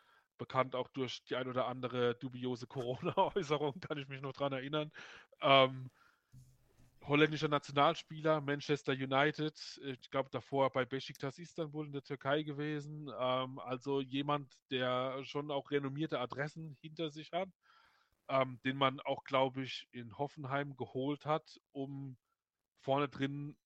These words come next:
nochmal einen anderen Stürmertyp irgendwie zu haben, der wirklich auch körperliche Präsenz mitbringt, Physis mitbringt, ähm, als, als Zielspieler, als Targetman. Äh, und das passt eben aktuell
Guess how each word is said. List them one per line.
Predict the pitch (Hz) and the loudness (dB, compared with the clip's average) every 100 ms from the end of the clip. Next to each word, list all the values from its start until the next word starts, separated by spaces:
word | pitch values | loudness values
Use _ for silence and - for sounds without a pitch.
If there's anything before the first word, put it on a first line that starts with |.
| _ _ | _ _
nochmal | 131 127 | -2 4
einen | 135 143 | 4 4
anderen | 135 127 | -2 0
Stürmertyp | - 147 143 - 127 | 2 4 4 0 -4
irgendwie | 131 110 113 | -4 -4 -8
zu | - 110 | -4 0
haben, | 113 | 2
der | 117 117 | 2 2
wirklich | 131 - | 0 -4
auch | 127 | -8
körperliche | - 135 127 127 - | 2 2 2 -8 -10
Präsenz | 117 117 131 147 - | -6 2 2 2 -4
mitbringt, | 120 - 120 123 | -12 -6 -6 -6
Physis | - 156 151 139 | -8 -10 -10 -12
mitbringt, | 123 139 - 143 151 - _ - - _ _ - | -12 -12 -2 0 0 -8 _ -20 -20 _ _ -6
ähm, | 123 117 117 131 | 0 0 -2 -4
als, | 117 117 - | -4 -4 -8
als | 123 - - | -12 -12 -14
Zielspieler, | 151 151 - 143 143 127 | -12 -12 -12 0 2 2
als | 113 | 0
Targetman. | - 127 131 131 131 135 139 135 151 | 2 4 4 -2 -4 -4 -4 -10 -10
Äh, | 117 120 123 123 _ _ _ _ _ | -4 -2 -2 -4 _ _ _ _ _
und | 113 107 | -12 -2
das | 123 120 | -2 -2
passt | - - 131 - | -6 -4 -4 -4
eben | - 127 120 123 117 107 _ | -8 -8 -8 -10 -12 -14 _
aktuell | 117 123 - 123 123 123 120 | -6 -6 -4 -2 0 0 -4